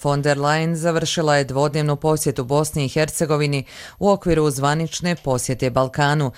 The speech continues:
B I H bit će uplaćeno dvadeset miliona evra interventnih sredstava za saniranje štete u poplavljenim područjima u Federaciji.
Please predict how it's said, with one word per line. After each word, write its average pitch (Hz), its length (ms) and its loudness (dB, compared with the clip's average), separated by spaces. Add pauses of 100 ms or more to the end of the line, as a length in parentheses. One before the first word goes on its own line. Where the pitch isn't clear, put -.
(280)
B 202 240 2
I 180 40 -2
H 185 240 2
bit 160 200 -2
će 170 140 0
uplaćeno 160 600 0
dvadeset 135 680 0
miliona 147 520 2
evra 151 220 2
interventnih 147 840 -2
sredstava 147 680 0
za 135 140 -4
saniranje 139 640 0
štete 143 540 0
u 135 120 0
poplavljenim 135 640 0
područjima 147 800 0
u 143 80 -6
Federaciji. 127 880 0